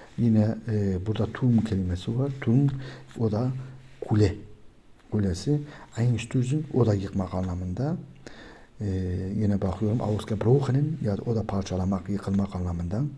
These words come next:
Evet. Bau, Bauarbeiten yani bina inşası anlamında. Burada Kunstwerke yani sanatsal işler.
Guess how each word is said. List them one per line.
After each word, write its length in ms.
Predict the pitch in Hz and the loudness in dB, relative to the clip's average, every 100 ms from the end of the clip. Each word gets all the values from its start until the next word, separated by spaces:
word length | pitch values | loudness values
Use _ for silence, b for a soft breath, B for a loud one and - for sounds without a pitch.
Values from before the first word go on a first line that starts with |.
| - - B B B B B B B - | -14 -20 B B B B B B B -8
Evet. 260 | 95 92 90 123 | -6 -6 -6 -4
Bau, 600 | 110 - 147 143 113 110 107 - | 0 6 8 8 4 0 -4 -2
Bauarbeiten 760 | 123 120 110 104 123 139 160 151 | 2 4 2 2 0 0 -2 0
yani 460 | 123 107 104 127 | 0 2 0 2
bina 260 | 107 113 107 | 4 4 2
inşası 600 | 101 90 - 87 - - | 0 -2 -4 -6 -6 -8
anlamında. 500 | 87 90 85 85 82 - - - - B B B B B B B B - | -6 -6 -6 -6 -8 -12 -20 -20 -20 B B B B B B B B -2
Burada 200 | 120 135 131 | 0 2 4
Kunstwerke 800 | 175 143 - 107 104 135 147 147 | 4 4 2 -4 -2 -2 -2 -2
yani 400 | 113 107 92 123 | 0 0 2 0
sanatsal 720 | 131 - 95 87 - 117 110 107 | 0 -2 -2 -4 -4 -4 -2 -4
işler. 500 | - - 90 - | -6 -4 -6 -6